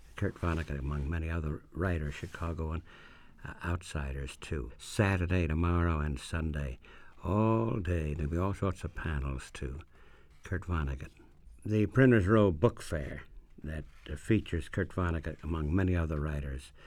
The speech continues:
uh, Liesl Mueller, the poet, Madeleine L'Engle, and, uh, Alex Kotlowitz, and scores of others, is at, uh, Dearborn Street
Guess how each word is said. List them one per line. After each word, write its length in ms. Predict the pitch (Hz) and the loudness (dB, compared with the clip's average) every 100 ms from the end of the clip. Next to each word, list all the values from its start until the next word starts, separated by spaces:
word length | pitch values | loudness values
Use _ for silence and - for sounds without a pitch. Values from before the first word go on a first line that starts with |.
| - - - - | -20 -20 -20 -12
uh, 280 | 82 78 80 - - - - - | -8 -8 -10 -14 -20 -20 -8 2
Liesl 380 | 107 101 98 | 2 4 4
Mueller, 300 | 87 92 85 | 4 4 4
the 120 | 80 78 | 2 -2
poet, 420 | - 98 82 - | -2 -2 -2 -2
Madeleine 460 | 85 85 82 80 76 | -2 0 0 0 0
L'Engle, 420 | 82 82 78 78 | 2 2 0 0
and, 240 | 76 76 - - - - - - | 0 -2 -8 -20 -20 -20 -20 -14
uh, 40 | 95 - - | -14 -12 -6
Alex 240 | 95 98 - | -4 -4 -4
Kotlowitz, 680 | 92 80 - 80 85 - - - - - - - | -2 -2 -4 -10 -10 -12 -16 -16 -20 -20 -20 -12
and 440 | 76 69 64 73 73 | -8 -6 -6 -8 -12
scores 460 | - - 101 90 80 | -10 2 4 4 2
of 80 | 76 | 0
others, 340 | 73 73 71 - - - - | 0 -2 -8 -12 -18 -12 -2
is 280 | 98 87 - | 2 2 0
at, 220 | 87 85 - | -2 -2 -2
uh, 160 | 82 80 82 - - | -2 0 -2 -6 0
Dearborn 520 | 98 127 120 120 113 | 8 10 10 8 4
Street 500 | - - 113 107 | 0 2 6 6